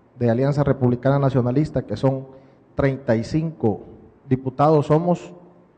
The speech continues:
Ah, somos la mayoría, la primera fuerza. Y para esto tenemos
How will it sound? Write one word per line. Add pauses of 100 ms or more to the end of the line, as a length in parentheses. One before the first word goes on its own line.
(760)
Ah, (140)
somos
la
mayoría, (300)
la
primera
fuerza. (2750)
Y
para
esto (760)
tenemos